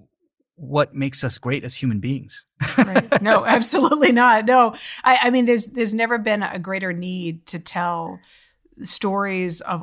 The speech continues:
Speaker 2: all different types of people across the country. And, you know, I, I lived in Arkansas for a short period of my life as a local reporter.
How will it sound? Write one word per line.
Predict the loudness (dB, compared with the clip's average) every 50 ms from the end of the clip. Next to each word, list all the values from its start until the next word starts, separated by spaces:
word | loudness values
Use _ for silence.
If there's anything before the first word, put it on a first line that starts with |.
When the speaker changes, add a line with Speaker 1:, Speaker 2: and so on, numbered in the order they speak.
| -8 -8
Speaker 2:
all | -4 0 0 0 0 0 -2 -4
different | -6 -6 -6 -6 -8 -8 -8 -10 -12 -12 -12
types | -12 -12 -8 -4 -4 -4
of | -4 -6
people | -10 -10 -10 -8 -8 -10
across | -8 -4 -4 -4 -2 -2 -4
the | -6 -6
country. | -10 -8 -8 -8 -8 -8 -8 -8 -8 -8 -8 -8
And, | -8 -8 -10 -12 _ _ -20 -20 -16 _
you | -4 0
know, | 0
I, | 2 2 2 0
I | 0 0 -2
lived | -2 -2 -4 -4
in | -4 -6
Arkansas | -4 -4 -4 -4 -2 -2 0 0 0 2 2 2 2 2 0 -2 -2
for | -6 -10 -8 -8 -6 -6 -6 -8
a | -6 -6
short | -6 -4 -4 -6 -6 -8 -10
period | -14 -10 -8 -6 -6
of | -4
my | -6 -6
life | -4 -4 -6 -6 -8 -10
as | -10 -8
a | -8
local | -8 -8 -8 -8 -10 -10
reporter. | -10 -10 -10 -8 -8 -8 -6 -6 -8 -8 -10 -12